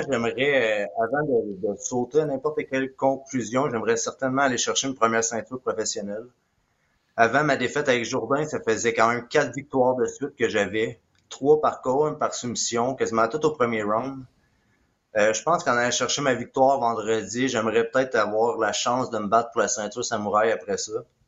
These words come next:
Puis après, on verra, euh,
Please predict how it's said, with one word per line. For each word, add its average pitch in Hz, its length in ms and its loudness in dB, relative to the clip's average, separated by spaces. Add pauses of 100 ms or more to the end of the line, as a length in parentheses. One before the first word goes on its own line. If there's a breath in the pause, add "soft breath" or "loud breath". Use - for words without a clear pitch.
(880)
Puis 113 140 2
après, 110 300 2
on 117 160 4
verra, 107 540 2
euh, 98 380 -2